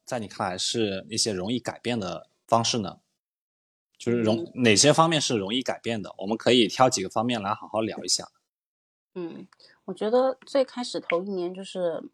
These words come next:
Speaker 2: 嗯，就是很容易吵架，很容易生气，很容易有一些情绪化的一些问题，对吧？因为你实在是休息的时间实在是变得，突然一下变得太少了，然后包括你的精神也高度的紧绷，集中在小朋友身上，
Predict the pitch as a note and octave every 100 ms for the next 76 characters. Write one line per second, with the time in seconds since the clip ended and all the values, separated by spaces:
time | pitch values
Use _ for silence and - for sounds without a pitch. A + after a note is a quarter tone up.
0 | _ F3 E3 D#3+ D3+ C#3 - G#3 _ _
1 | _ _ _ - - F3 - - _ F3
2 | E3 F3+ G#3+ G#3+ F#3+ E3+ D2 - _ _
3 | - D3 C4+ E4 - _ _ _ _ -
4 | E3+ G3+ B3 B3 - D4 _ - D#3 F3+
5 | F#3+ E3 G3+ F#3+ F#3 - - D4 D4+ C4+
6 | F3+ F3+ F#3 F#3 - - _ _ _ _
7 | _ - - - _ - A3+ A3+ - -
8 | E3+ D#3 G2+ - D#3+ G3+ G#3 - G3+ E3+
9 | G#3 G#3 G3 F3 F3 F#3 F#3+ - - F#3+
10 | G3+ G3+ G3+ G3 F#3+ G#3+ G3+ G3+ G3+ G3
11 | G3 B3 A3 - - - - _ - -
12 | F3+ F#3+ G#3 G#3+ A#3 G#3 F3+ - - -
13 | G3+ G#3+ - E3 F3 - - F3+ G3+ G3+
14 | F3 - D3 D#3 F3+ - F3 F#3+ G3+ F#3+
15 | - F#3 F#3+ F#3 G3 G#3+